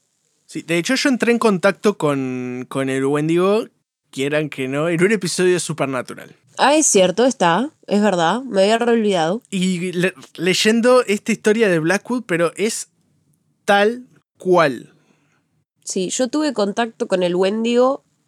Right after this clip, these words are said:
Speaker 2: en un juego también, <laughs> que se llama, mm,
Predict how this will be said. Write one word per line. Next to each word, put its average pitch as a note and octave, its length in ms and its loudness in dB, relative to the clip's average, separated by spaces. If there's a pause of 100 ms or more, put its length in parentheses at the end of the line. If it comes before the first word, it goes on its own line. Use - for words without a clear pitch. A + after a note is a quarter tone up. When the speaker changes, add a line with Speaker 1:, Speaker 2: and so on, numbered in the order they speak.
(120)
Speaker 2:
en G#3 440 0 (300)
un A3 280 0
juego G3 680 2
también, E3 480 0
<laughs> - 1000 -4
que G3 120 -2
se F3+ 140 -4
llama, F3+ 720 0
mm, D#3+ 200 -8